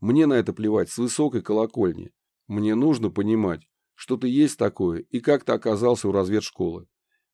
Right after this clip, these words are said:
Потому что разведшкола — это твоя подстава. А когда я что-то не понимаю, мне очень хочется виновника убить.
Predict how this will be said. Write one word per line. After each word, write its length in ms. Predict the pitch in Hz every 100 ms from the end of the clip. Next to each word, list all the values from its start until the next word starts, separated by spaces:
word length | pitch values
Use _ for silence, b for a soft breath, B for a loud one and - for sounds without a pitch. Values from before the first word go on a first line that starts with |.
| -
Потому 320 | 95 120 131
что 120 | 110
разведшкола — 800 | 107 104 113 - 143 147 98 - _
это 200 | 117 117
твоя 280 | 101 107 110
подстава. 640 | 107 104 - 113 92 82 - _ _ _ -
А 140 | 110
когда 320 | 127 139 135
я 60 | 113
что-то 280 | - 123 110
не 140 | 110
понимаю, 580 | 120 127 147 139 90 -
мне 260 | 107 117 117
очень 400 | - 156 131 104
хочется 460 | 110 98 95 -
виновника 460 | 98 117 117 101 90
убить. 400 | 101 92 85 -